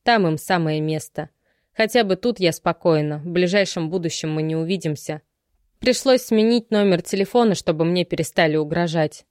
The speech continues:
Он, его адвокаты и помощники звонили в день по несколько раз.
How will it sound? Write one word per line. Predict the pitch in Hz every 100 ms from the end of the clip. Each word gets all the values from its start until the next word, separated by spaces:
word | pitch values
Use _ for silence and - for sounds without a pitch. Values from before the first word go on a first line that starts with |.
| _ _ _ -
Он, | 196 214 202
его | 170 170 185
адвокаты | 170 180 175 208 202 165
и |
помощники | 156 170 190 208 175 156 170
звонили | 165 175 196 180
в | 151
день | 190 180
по | 165
несколько | 160 175 - 160 - 190
раз. | 196 170